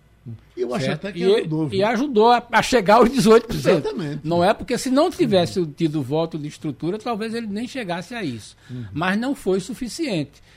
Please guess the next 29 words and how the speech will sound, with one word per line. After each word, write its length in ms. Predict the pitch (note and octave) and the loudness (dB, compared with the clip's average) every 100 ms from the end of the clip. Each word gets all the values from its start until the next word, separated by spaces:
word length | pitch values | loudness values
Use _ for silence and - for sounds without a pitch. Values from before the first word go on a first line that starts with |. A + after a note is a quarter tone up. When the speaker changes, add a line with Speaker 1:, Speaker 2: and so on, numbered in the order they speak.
| _ _ | _ _
Speaker 2:
E 100 | F#3+ | -2
aí, 360 | A3 F#3+ A#3+ C#4 | 2 2 0 -6
sabendo 800 | - - A3+ F3+ D3+ F#3 A3 G#3 | -10 -4 -2 -2 -2 -2 -2 -6
que 240 | - D#3+ C#3+ | -6 -4 -4
eu 100 | E3 | -4
não 140 | D#3+ | -6
sou 180 | - D3+ | -6 -6
do 140 | C3 | -4
ramo, 400 | A#2+ G3+ F#3 C3 | -2 0 0 -2
mas 160 | C3+ C#3 | -4 -8
tô 160 | D#3+ | -6
at-, 160 | C#3+ - | -6 -6
me 140 | D3 C#3+ | -4 -4
atrevendo 480 | - C#3+ A#2+ B2+ | -4 -6 -6 -8
aqui 180 | A2+ - | -10 -12
a 40 | A2+ | -14
comentar 580 | C3 A#2+ A2+ - B2+ | -12 -12 -12 -12 -8
isso, 260 | F#3+ G#3+ - _ _ _ - | -6 -8 -14 _ _ _ -12
mas 200 | C#3+ F#3+ | -8 -8
é 100 | G#3+ | -8
o 20 | |
seguinte, 260 | C#4+ E3+ - | -10 -12 -8
sabendo 520 | B3 A3 F3+ G3+ A3 | -6 -2 -2 -4 -6
que 120 | C4+ | -4
no 140 | C#4 | -2
interior 720 | C#4 - G3 D#3 C3 C#3+ F3 - G#3 | -2 0 2 2 0 0 -4 -8 -8
existem 520 | E3+ F#3 - A#3+ G#3+ | -6 -6 -6 -6 -4
dois 360 | C#3+ A3 D#4+ | 4 4 6
lados, 600 | B3 D#3+ C3+ G#2+ - - | 4 2 0 -2 -14 -20